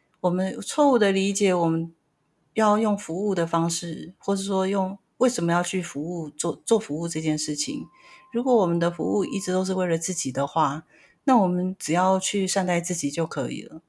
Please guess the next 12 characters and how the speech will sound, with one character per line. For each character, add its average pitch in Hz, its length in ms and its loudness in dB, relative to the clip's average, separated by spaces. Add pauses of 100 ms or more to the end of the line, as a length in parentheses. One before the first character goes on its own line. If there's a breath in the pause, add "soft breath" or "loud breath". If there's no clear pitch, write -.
(640)
我 170 120 2
们 170 100 0
不 208 120 2
需 202 180 -2
要 185 240 4
去 175 600 -4 (220)
把 151 180 0
自 196 200 -2
己 156 220 -4
跟 165 260 0
别 151 220 -2
人 139 320 -6